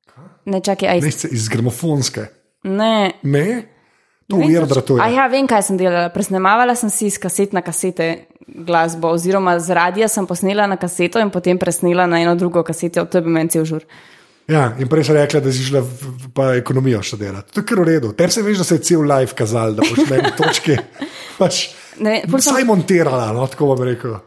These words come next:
Speaker 1: Ja, sa-, če nisem vedela v resnici, kaj
Speaker 2: Lej,
Speaker 1: to
Speaker 2: jaz bom,
Speaker 1: pomeni.
Speaker 2: jaz bom mirno, mirno bom za ta odgovor napisal kasetar.
Speaker 1: Okej, zdaj.
Speaker 2: Mirno. Um, a, najlep-, glih, kar si bila v aparatu, so najlepša hvala.
Speaker 1: Hvala tebi za povabilo.
Speaker 2: A, z-, z-, reče adijo.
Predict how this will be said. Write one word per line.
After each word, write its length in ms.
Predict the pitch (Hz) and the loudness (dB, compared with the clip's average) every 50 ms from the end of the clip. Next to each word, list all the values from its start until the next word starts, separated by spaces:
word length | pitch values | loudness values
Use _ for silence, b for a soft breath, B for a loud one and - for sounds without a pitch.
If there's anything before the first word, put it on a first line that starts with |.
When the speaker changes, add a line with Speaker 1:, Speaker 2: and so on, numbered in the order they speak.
| _ _ | _ _
Speaker 1:
Ja, 160 | - 190 196 | -4 -2 0
sa-, 180 | 196 - 220 208 | 0 0 0 -2
če 220 | - 214 - - 214 | -2 -4 -4 -2 -2
nisem 300 | 226 233 - 240 208 202 | 0 0 0 0 0 0
vedela 260 | 214 214 202 190 180 | 0 0 2 2 2
v 60 | 180 | 2
resnici, 340 | 180 185 - 214 202 - - | 2 0 -2 -2 -4 -4 -4
kaj 160 | 170 - 185 | -4 0 2
Speaker 2:
Lej, 80 | 175 185 | 2 2
Speaker 1:
to 60 | 170 | 2
Speaker 2:
jaz 80 | 180 208 | 2 2
bom, 80 | 208 | 0
Speaker 1:
pomeni. 180 | - 247 185 156 | 0 0 2 2
Speaker 2:
jaz 120 | 175 190 | 2 2
bom 180 | 240 214 165 151 | 2 0 2 2
mirno, 440 | 147 156 170 180 185 190 185 156 131 113 - | 2 2 2 2 2 2 2 2 2 0 0
mirno 540 | 131 131 143 151 170 175 185 170 160 143 | -2 0 2 2 4 4 4 4 2 2
bom 140 | 123 123 123 | 2 0 0
za 80 | 117 117 | -2 -4
ta 120 | 117 131 123 | -4 -2 -4
odgovor 420 | 117 117 113 120 113 113 113 113 | -2 -2 -2 0 0 0 0 -2
napisal 320 | 110 - - 113 - - 104 | -4 -6 -8 -8 -8 -8 -8
kasetar. 520 | - - - - 104 95 92 - 98 - _ _ | -6 -6 -6 -6 -8 -10 -16 -18 -20 -20 _ _
Speaker 1:
Okej, 400 | _ - 82 - - _ _ _ _ | _ -20 -20 -20 -20 _ _ _ _
zdaj. 180 | _ _ - _ _ | _ _ -20 _ _
Speaker 2:
Mirno. 640 | - 123 127 135 139 135 127 120 110 98 95 98 - _ _ _ _ _ _ _ _ _ _ B B B B B B | -4 -2 2 2 4 4 4 2 0 -2 -6 -14 -18 _ _ _ _ _ _ _ _ _ _ B B B B B B
Um, 400 | B 147 139 131 131 127 127 127 131 127 127 | B -2 0 2 2 2 0 -2 -4 -8 -12
a, 240 | - - 127 127 117 | -10 -6 -4 -2 -2
najlep-, 360 | 117 117 127 135 143 147 - | 0 0 0 0 -2 -4 -4
glih, 200 | 151 123 135 151 | -4 -4 -4 -2
kar 100 | - 170 | -2 -2
si 100 | - - | -2 0
bila 140 | 156 143 127 | 0 0 0
v 80 | 117 107 | 0 0
aparatu, 380 | 117 110 110 107 110 110 - | -2 -4 -4 -4 -6 -6 -8
so 140 | - - 110 | -8 -8 -6
najlepša 360 | 101 107 104 107 107 - - 107 | -6 -6 -4 -6 -6 -8 -10 -12
hvala. 300 | - 107 104 104 107 - _ _ _ _ | -10 -10 -12 -12 -12 -16 _ _ _ _
Speaker 1:
Hvala 320 | - 180 170 160 156 160 | -8 -6 -6 -4 -4 -6
tebi 320 | 160 - 165 160 156 170 185 | -6 -6 -8 -8 -8 -8 -8
za 120 | 170 180 | -10 -10
povabilo. 560 | 170 - 185 175 175 175 175 196 180 190 190 190 | -12 -10 -8 -8 -8 -6 -6 -8 -8 -8 -10 -6
Speaker 2:
A, 200 | - 120 113 110 | -2 -2 0 0
z-, 200 | 113 107 120 143 | 0 -2 -4 -4
z-, 180 | 123 120 131 127 | -4 -4 -4 -2
reče 260 | 117 117 113 - 120 | 0 0 0 0 -2
adijo. 220 | 110 113 113 101 | -4 -4 -4 -6